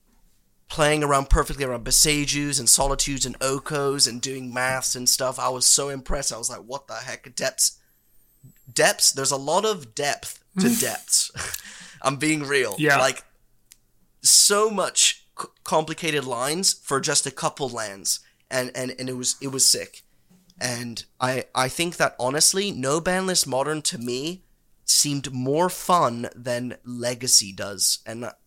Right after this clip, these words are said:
Speaker 1: and I really liked that. I think that it's kind of a taste of Legacy, but without force of will, which I think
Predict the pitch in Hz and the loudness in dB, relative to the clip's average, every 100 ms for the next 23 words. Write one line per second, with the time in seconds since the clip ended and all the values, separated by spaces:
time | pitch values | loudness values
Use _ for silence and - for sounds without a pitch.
0 | _ _ 123 113 120 131 139 123 117 113 | _ _ -8 -6 -6 -6 -6 -4 -2 -4
1 | - 98 80 123 - 170 - 139 127 - | -4 -4 -2 -2 0 0 2 2 2 -2
2 | - - - - _ - - 143 - 175 | -18 -20 -20 -20 _ -18 -4 -2 2 2
3 | 190 165 - 175 180 - 139 123 120 127 | 2 0 -2 -2 -2 -2 -2 -4 -4 0
4 | 175 220 220 233 _ - - _ 151 131 | 2 2 0 -8 _ -20 -20 _ -2 0
5 | 139 - 147 147 143 - - 147 135 - | -2 0 2 2 0 -4 -6 -4 0 0
6 | 117 - 95 98 - 123 143 135 - 185 | -2 -8 -10 -10 -8 -2 0 0 -2 -4
7 | 196 | -4